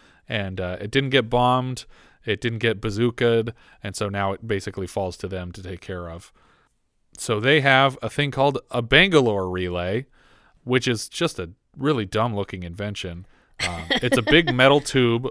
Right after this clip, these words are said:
Speaker 1: full of T N T, and they have to, like,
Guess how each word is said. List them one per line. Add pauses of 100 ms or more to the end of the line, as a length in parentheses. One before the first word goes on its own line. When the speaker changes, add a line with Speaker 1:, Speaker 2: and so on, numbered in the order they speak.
Speaker 1:
full
of
T
N
T, (360)
and
they
have
to,
like,